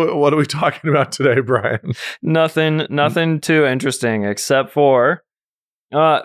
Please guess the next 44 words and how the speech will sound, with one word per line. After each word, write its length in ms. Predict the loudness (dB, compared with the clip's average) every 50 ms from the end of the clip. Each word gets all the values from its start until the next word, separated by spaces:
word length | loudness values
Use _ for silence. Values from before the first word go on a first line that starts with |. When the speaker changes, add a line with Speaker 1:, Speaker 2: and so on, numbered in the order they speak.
| -6 -2
Speaker 2:
basically, 420 | 0 0 0 0 0 2 2 2
I 100 | 4 4 2
wanted 240 | 2 2 0 0 -2
to 60 | -2
pick, 200 | 0 -2 -2 -2 _ _ _
pick 180 | -6 -4 -2 -2
your 80 | 0
brain 340 | 2 2 2 2 2 0 0
on, 500 | 0 0 0 0 0 0 -2 -4 -6 -10 -14 _ _ _ _ _ _ _
this 120 | -14 -12 -10
is 100 | -6 -2
a 60 | 0
little 160 | 2 2 4 2
bit 120 | 2 0
obscure, 420 | 0 -2 -4 -6 -4 -4 -4 -4 -4
but 240 | -2 -2 -2 -2 -2
it's 220 | -6 -8 -6 -6 -6
short 320 | -2 0 0 0 0 -2
film 380 | -2 -2 -2 -2 -2 -4 -8 -16 _ _ _ _ _ _ _ _ _ _
topic 340 | 0 0 0 0 0 -2 0
ideas 380 | 0 0 0 0 0 0 0 0
versus 300 | -2 -4 -2 -4 -6 -4
short 240 | -2 -2 -2 -2
stories, 600 | -2 -2 0 0 0 0 -2 -4 -6 -10 -12 -12 -16 _
and 160 | -12 -8 -6 -6
I 40 |
Speaker 1:
Okay. 240 | -4 -2 -2 -4 -2 -2
Speaker 2:
pick 160 | -4 -4 -4
some 180 | -4 -6 -6 -2
questions 380 | 0 0 0 0 -2 -6 -4 -4
on 100 | -4 -6
some 140 | -6 -12 -8
short 260 | -4 -4 -4 -4 -4
story 320 | -4 -4 -4 -4 -4 -4
ideas. 480 | -6 -8 -10 -16 -16 -16 -16 -18 -18 -18 _ _ _ _ _ _ _ _ _
Um, 560 | -2 0 2 2 2 2 2 0 -2 -4 -8 -14 _ _
and 560 | -4 -2 0 2 2 2 0 0 -2 -4 -6 -10 _ -4
here 180 | 0 0 0 0
specifically, 800 | 0 -4 -6 -2 -2 -2 0 0 0 2 2 2 2 2 0 -2
we 160 | -2 -2 -2
have, 260 | 0 0 -2 -2 -2
we 140 | -4 -4 -2
had 200 | 0 0 0 0
a, 220 | 0 -2 -2 -4